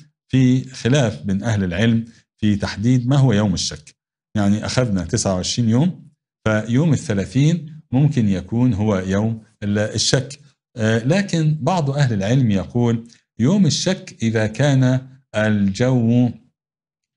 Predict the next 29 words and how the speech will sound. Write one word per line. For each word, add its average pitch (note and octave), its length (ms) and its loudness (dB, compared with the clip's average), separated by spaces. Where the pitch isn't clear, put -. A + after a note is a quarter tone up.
صحوا، F#2 540 -4
يعني F2+ 340 -2
ما G#2+ 200 -2
في G#2 260 0
غيم، F2 560 -2
ما G2+ 160 0
في G#2+ 340 0
سحاب، F2 640 -4
فهذا B2+ 340 2
الذي A2 300 2
يقال G#2+ 280 -2
له G2 100 0
يوم G2 200 0
الشك، C3+ 300 -4
فهذا G2+ 440 -2
لا G#2 120 0
يصام F2+ 540 -4
وصومه G2 600 -2
يكون F#2 480 -4
حراما. D#2+ 460 -4
أما G3 220 4
لو C3+ 200 2
كان E3 240 2
في C3 220 0
غيم، D3+ 540 0
فبعض B2 560 0
العلماء G2+ 640 -2
يقول G#2+ 540 -2
يصام، B2+ 500 -2